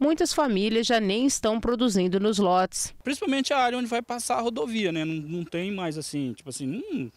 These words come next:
Speaker 2: ninguém tá plantando, ninguém tá, pelo menos aqui que eu tenha conhecimento, porque não, é, foi falado, né? Não é pra plantar mais, não é pra evoluir mais nada. Então, foi parado, tá parado,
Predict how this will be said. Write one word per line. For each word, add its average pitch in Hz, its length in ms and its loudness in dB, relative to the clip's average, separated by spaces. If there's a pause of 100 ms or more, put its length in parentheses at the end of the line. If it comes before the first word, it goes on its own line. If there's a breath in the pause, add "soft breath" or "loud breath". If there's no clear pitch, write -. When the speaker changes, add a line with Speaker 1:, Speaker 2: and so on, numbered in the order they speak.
(300 soft breath)
Speaker 2:
ninguém 143 600 -6
tá 160 100 -8
plantando, 156 540 -8
ninguém 156 320 -8
tá, 151 340 -6 (560 soft breath)
pelo 113 200 -8
menos 123 260 -6
aqui 131 220 -8
que - 100 -14
eu 123 80 -8
tenha 127 220 -8
conhecimento, 131 680 -10 (680)
porque 254 240 -4
não, 226 380 -6 (140)
é, 139 80 -2 (480)
foi 185 240 -2
falado, 156 420 2
né? 156 160 -4
Não 143 180 -6
é 143 80 -6
pra 139 120 -8
plantar 135 440 -4
mais, 151 220 -6
não 165 100 -6
é 160 60 -8
pra 156 180 -8 (120)
evoluir 180 480 2
mais 196 240 -2
nada. 139 200 -2
Então, 190 320 -10 (240)
foi 214 140 -12
parado, 151 420 -4 (460 soft breath)
tá 117 100 -10
parado, 113 380 -4